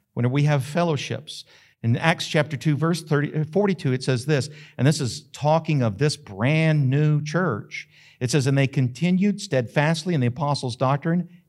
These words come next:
and fellowship, in the breaking of bread and in prayers." So here you have this brand new church, and what is it that they're doing?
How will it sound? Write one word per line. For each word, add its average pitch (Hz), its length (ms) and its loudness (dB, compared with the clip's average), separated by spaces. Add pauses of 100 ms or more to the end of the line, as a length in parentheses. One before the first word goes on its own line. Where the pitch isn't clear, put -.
(200)
and 147 560 0 (340)
fellowship, 92 760 -4 (400)
in 131 160 2
the 117 60 2
breaking 139 460 0
of 131 220 -2
bread 131 500 0 (140)
and 110 100 -2
in 101 140 -2
prayers." 90 680 -8 (240)
So - 220 -2
here 160 280 2
you 190 200 -2
have 139 340 0
this 117 160 0
brand 135 580 0
new 180 140 2
church, 127 480 -2
and 127 200 -2
what 127 200 0
is 151 140 0
it 156 140 -2
that 160 140 -2
they're 160 120 0
doing? 120 400 0